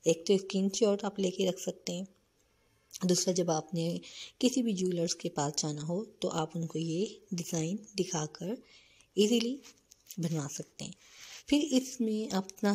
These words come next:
हिसाब से साइज़ बनवाएं और जितनी चूड़ियाँ आपको बनवानी है वो बनवा लें। और इसके अलावा आप इसमें कलर्स चेंज करवा सकते हैं, जैसे वाइट और सिल्वर अगर आपने कलर इसमें नहीं ऐड करवाना तो आप इसमें मैरून, ग्रीन कलर,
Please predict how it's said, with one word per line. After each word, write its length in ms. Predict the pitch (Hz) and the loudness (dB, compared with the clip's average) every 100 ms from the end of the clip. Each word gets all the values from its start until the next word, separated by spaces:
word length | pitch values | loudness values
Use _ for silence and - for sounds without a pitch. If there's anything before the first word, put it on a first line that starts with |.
| 202 | 4
हिसाब 380 | 208 196 170 160 | 4 4 2 -2
से 160 | - 175 | -2 -2
साइज़ 280 | - 139 147 - | 2 0 0 -2
बनवाएं 320 | 170 165 165 - _ _ _ _ _ - | -2 -2 -6 -12 _ _ _ _ _ -8
और 460 | 151 139 143 147 156 | -4 -2 -4 -6 -4
जितनी 300 | 165 175 180 | 2 2 2
चूड़ियाँ 420 | 180 170 156 170 180 | 0 0 0 0 -2
आपको 180 | 175 | 0
बनवानी 460 | 185 170 165 151 151 | 4 4 2 -2 -2
है 100 | 160 | -2
वो 160 | 151 151 | -2 -2
बनवा 300 | 180 170 156 | -2 -2 -4
लें। 200 | 156 175 - - - - - - | -6 -8 -10 -20 -20 -20 -20 -2
और 160 | - 175 | 2 2
इसके 300 | 208 - - | 0 -4 0
अलावा 380 | 202 196 156 170 190 _ _ - | 0 0 -8 -10 -12 _ _ -2
आप 160 | 175 175 | 0 0
इसमें 460 | 208 208 208 214 208 - - | 0 2 4 2 -2 -10 0
कलर्स 300 | 202 196 202 | 2 4 2
चेंज 280 | - 185 175 | 0 -2 0
करवा 220 | 175 156 | 0 0
सकते 280 | 156 165 - | -2 -6 -2
हैं, 60 | 175 | 0
जैसे 280 | 175 226 220 - - - - | 0 -2 -4 -6 -14 -10 2
वाइट 280 | 185 185 214 | 4 4 2
और 60 | |
सिल्वर 300 | 208 196 185 | 4 4 4
अगर 140 | 185 185 | 2 0
आपने 240 | 180 190 | 0 -2
कलर 260 | 190 165 160 | 0 0 2
इसमें 280 | 170 - 175 | 0 0 0
नहीं 260 | 160 165 156 | 0 0 -2
ऐड 160 | - | -6
करवाना 380 | - 156 143 147 | -4 -4 -4 -6
तो 120 | 170 | -4
आप 120 | 165 | -4
इसमें 180 | 165 175 | -4 -2
मैरून, 460 | 170 170 165 165 185 | 0 0 0 0 0
ग्रीन 360 | 180 156 156 165 | 0 0 -2 -2
कलर, 380 | - 151 147 | -4 -4 -4